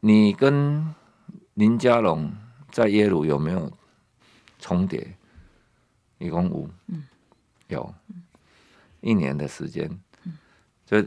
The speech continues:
Speaker 1: 大概林佳龙找他一年嘛。哦，啊，里面，所以他两个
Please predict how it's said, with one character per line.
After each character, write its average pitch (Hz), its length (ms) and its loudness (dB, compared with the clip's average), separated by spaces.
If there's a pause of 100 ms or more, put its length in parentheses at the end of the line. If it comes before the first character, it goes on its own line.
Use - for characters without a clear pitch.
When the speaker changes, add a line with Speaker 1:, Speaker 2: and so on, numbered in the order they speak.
(100)
Speaker 1:
大 131 120 2
概 123 120 0
林 117 160 -2
佳 120 180 4
龙 90 160 0
找 76 180 0
他 85 200 -2
一 104 120 0
年 87 240 -2
嘛。 - 140 -18 (680)
哦， 69 160 -8 (140)
啊， - 100 -4
里 80 160 -4
面， 65 100 -8
所 92 220 -2
以 90 160 -4
他 85 60 -4
两 73 140 -6
个 71 240 -10